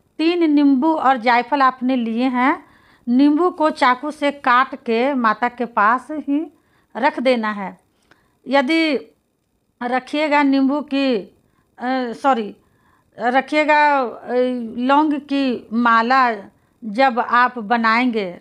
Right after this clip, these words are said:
ठीक है, लौंग की जब भी माला आप बनाएंगे, तो केवल कलावे से ही बनाएंगे, अपने हाथों से बनाएंगे और धागे से, कलाई वाले धागे से, ठीक है।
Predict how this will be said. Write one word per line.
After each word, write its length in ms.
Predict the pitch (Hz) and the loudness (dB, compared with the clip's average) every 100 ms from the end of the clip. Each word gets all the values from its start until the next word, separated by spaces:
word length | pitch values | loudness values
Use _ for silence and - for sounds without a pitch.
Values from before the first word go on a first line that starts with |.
| - | -12
ठीक 200 | 277 262 | -10 -4
है, 240 | 233 190 - _ _ _ _ _ _ - | -2 -4 -10 _ _ _ _ _ _ -12
लौंग 400 | 233 247 269 285 285 | -2 2 2 2 -2
की 100 | 277 | -6
जब 300 | 233 254 220 | 0 0 0
भी 100 | 269 | 0
माला 320 | 277 254 240 262 | 2 2 4 2
आप 200 | 247 220 | 2 0
बनाएंगे, 580 | 233 226 247 240 233 | 0 2 0 0 -2
तो 280 | 254 - 254 | -2 -4 -4
केवल 640 | 262 - 247 247 262 311 370 _ _ _ - | -4 -4 0 2 2 0 -4 _ _ _ 0
कलावे 400 | 254 240 247 277 | 2 2 2 0
से 180 | 269 254 | -2 0
ही 180 | 262 294 | 0 0
बनाएंगे, 460 | 254 220 202 202 | 0 0 -2 -2
अपने 260 | 220 226 254 | -2 0 -2
हाथों 360 | 220 220 220 262 | 0 -2 -4 -8
से 140 | 254 | -6
बनाएंगे 560 | 220 208 208 208 233 311 - _ _ - | -4 -2 -2 -2 -4 -6 -10 _ _ -4
और 140 | 233 220 | -2 -2
धागे 420 | 226 233 208 208 | 0 0 0 -6
से, 260 | - 175 175 _ _ _ _ _ _ _ _ _ | -8 -16 -16 _ _ _ _ _ _ _ _ _
कलाई 300 | 254 262 262 | 0 2 2
वाले 240 | 269 254 254 | 2 2 0
धागे 340 | 220 226 226 220 | -2 -4 -4 -6
से, 280 | - 180 190 - | -10 -16 -14 -10
ठीक 220 | 330 - | -8 -6
है। 200 | 196 | -6